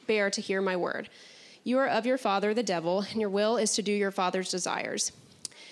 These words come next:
He was a murderer from the beginning and does not stand in the truth because there is no truth in him.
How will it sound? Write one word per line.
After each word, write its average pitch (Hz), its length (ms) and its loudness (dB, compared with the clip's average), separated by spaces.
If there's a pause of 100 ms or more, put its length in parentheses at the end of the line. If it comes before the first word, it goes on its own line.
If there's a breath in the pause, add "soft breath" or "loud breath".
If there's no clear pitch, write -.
(120)
He 247 140 -2
was 277 140 4
a 294 60 4
murderer 220 360 2
from 220 200 -2
the 226 40 2
beginning 180 480 0
and 185 100 -2
does 190 200 0
not 208 160 -2
stand 185 280 0
in 185 80 2
the 185 60 0
truth - 380 -6
because 185 240 -4
there 180 140 0
is 180 100 -2
no 190 160 0
truth 196 300 -4
in 185 160 -2
him. 175 280 -6